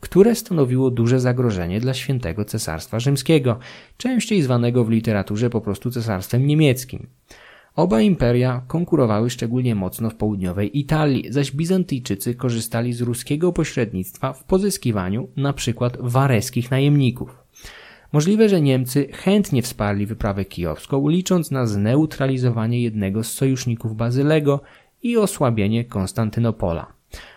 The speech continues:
Ot taka proxy war. Bolesław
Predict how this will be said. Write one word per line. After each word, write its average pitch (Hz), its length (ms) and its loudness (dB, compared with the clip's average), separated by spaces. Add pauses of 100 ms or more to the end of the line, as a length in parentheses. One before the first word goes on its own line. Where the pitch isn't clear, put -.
(160)
Ot 165 320 -4
taka 120 480 -2 (280)
proxy 135 520 2
war. 69 320 -4 (2000)
Bolesław 190 600 2